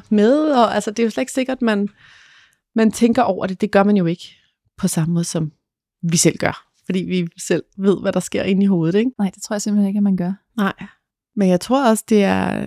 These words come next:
Speaker 1: mere normalt, eller hvad man skal sige, end man måske lige tror. Og det er også derfor, det er bare fedt at kunne snakke lidt højt om det, og måske, at der er flere,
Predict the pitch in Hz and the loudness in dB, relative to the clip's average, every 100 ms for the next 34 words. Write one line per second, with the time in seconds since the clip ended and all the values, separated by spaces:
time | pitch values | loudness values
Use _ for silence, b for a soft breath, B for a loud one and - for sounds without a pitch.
0 | - 175 180 208 214 - - - 208 208 | -4 0 2 2 0 -4 -16 -2 4 4
1 | 208 208 - - - 196 190 190 190 202 | 2 -4 -14 -10 -2 0 0 0 -2 -6
2 | - 202 214 196 190 190 190 - 220 196 | -6 -4 -2 0 0 0 -2 -4 -4 -2
3 | 202 214 - 185 - _ _ _ _ _ | -2 -4 -6 -6 -6 _ _ _ _ _
4 | _ _ _ _ _ _ _ - 190 190 | _ _ _ _ _ _ _ -12 -6 -6
5 | 202 - 202 208 208 202 190 - 196 - | -6 -8 -6 -6 -4 -6 -8 -6 -10 -10
6 | - - - - - - 175 - 185 185 | -18 -16 -16 -16 -10 -4 -4 -4 -4 -2
7 | 190 185 254 233 226 - 233 - 196 - | -4 -6 -4 -2 -2 -4 -6 -6 -6 -6
8 | - 190 180 - 202 | -4 -2 -2 -2 -6